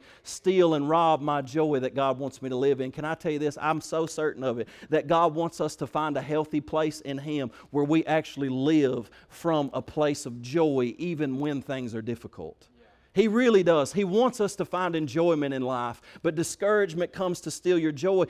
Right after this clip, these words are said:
and you have to evaluate, "Where is my joy at right now in this season?" He asked that he might die, First Kings nineteen four, and then he said this, "It's enough. It is enough." Because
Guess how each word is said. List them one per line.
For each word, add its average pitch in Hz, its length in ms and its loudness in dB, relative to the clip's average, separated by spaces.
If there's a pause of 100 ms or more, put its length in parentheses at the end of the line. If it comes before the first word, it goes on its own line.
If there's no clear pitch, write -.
(160)
and 175 100 -2
you 220 120 0
have 208 200 0
to 190 120 2
evaluate, 180 600 0
"Where 214 200 2
is 220 240 4
my 190 180 0
joy 180 400 2
at 165 300 0
right 143 180 -2
now 147 180 -4
in 143 100 -2
this 143 120 -4
season?" - 480 -10 (720)
He 170 160 6
asked 233 240 8
that 220 100 4
he 208 60 2
might 202 300 0
die, 208 320 2
First 196 260 -2
Kings 190 240 -2
nineteen 190 380 -2
four, 202 340 6
and 175 140 0
then 226 100 -2
he 208 80 0
said 202 300 -2
this, 226 320 2 (100)
"It's 254 240 -2
enough. 220 680 0 (520)
It 269 140 6
is 202 120 0
enough." 220 680 0 (680)
Because 233 440 6